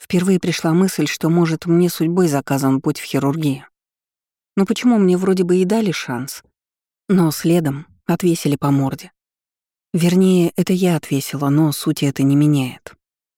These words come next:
По крайней мере, сегодня. А вот завтра, когда Князев нарисуется в операционной с побитой мордой, с губ сорвался истеричный смешок. Я отдала главному хирургу.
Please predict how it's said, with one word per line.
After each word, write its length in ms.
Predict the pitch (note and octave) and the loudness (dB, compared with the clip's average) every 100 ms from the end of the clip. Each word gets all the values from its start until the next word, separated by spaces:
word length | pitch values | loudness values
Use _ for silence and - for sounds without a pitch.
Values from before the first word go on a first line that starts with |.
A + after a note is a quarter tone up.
| _ | _
По 100 | - | -6
крайней 380 | D#3+ D3+ C#3+ C#3 | -2 0 2 2
мере, 200 | C#3 C3+ | 2 0
сегодня. 540 | C3 - C#3+ B2+ C3+ - _ _ _ _ - | -2 -4 -4 -6 -10 -20 _ _ _ _ -4
А 100 | D3+ | -2
вот 220 | D3 C#3 | 0 -2
завтра, 420 | D3 D3+ F3 C3+ | 0 -2 -2 -6
когда 300 | - C3 C3 | -4 -4 -4
Князев 480 | B2+ C#3+ C#3 C3+ B2+ | -2 0 0 0 -2
нарисуется 560 | C#3+ C3+ - D3 C3+ C#3 | -2 -2 -2 -4 -4 -4
в 40 | |
операционной 720 | C3 C3+ C3+ - D#3 D#3 C#3+ | -4 -2 -4 -4 -2 2 2
с 80 | C3 | 0
побитой 440 | - C3 C3+ C3+ C3 | -2 -2 -2 0 2
мордой, 400 | C#3+ D3 B2 - _ _ _ _ _ _ _ _ _ _ _ _ | 2 0 -4 -12 _ _ _ _ _ _ _ _ _ _ _ _
с 100 | F3+ | -4
губ 220 | D#3+ D3 - | -2 -6 -8
сорвался 560 | - C#3+ C3 C3 - | -6 -4 -4 -4 -6
истеричный 580 | C3+ - B2+ B2 - C3+ | -6 -4 -4 -4 -2 -4
смешок. 640 | - D#3+ C#3+ - - - - _ _ _ _ _ _ _ _ _ _ _ | -2 -4 -4 -6 -12 -16 -20 _ _ _ _ _ _ _ _ _ _ _
Я 220 | F#3 E3+ | -2 -2
отдала 360 | E3 D#3+ D#3+ D#3+ | -2 0 0 0
главному 500 | D#3+ D3 C#3+ D3+ D3+ | 0 0 0 2 0
хирургу. 540 | - D3+ B2+ - - | 0 -4 -4 -8 -12